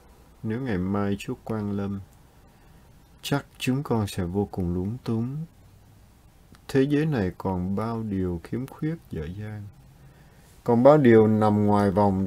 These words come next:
tay của Chúa. Chúa đâu muốn đến để hủy diệt. Chúa đâu muốn mất một người nào.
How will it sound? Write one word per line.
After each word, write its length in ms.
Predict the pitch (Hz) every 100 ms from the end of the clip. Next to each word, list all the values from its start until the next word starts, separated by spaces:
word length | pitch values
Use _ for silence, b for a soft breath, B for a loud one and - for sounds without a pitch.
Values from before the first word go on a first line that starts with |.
| -
tay 360 | 131 127 123 117
của 200 | - 85 82
Chúa. 320 | - 107 117 156 - - - - - - - - - - - - - - - - - - - - - - - - -
Chúa 220 | - 123
đâu 280 | 120 113 110
muốn 420 | 107 107 117 147
đến 480 | 101 82 110 123 143
để 200 | 101 82
hủy 220 | 80 87 85
diệt. 220 | 85 73 - _ _ - - - - - - - - - -
Chúa 140 | 139
đâu 220 | 131 120 113
muốn 460 | 117 113 131 147
mất 200 | 156 165
một 200 | 95 82
người 180 | 87 78
nào. 240 | 73 69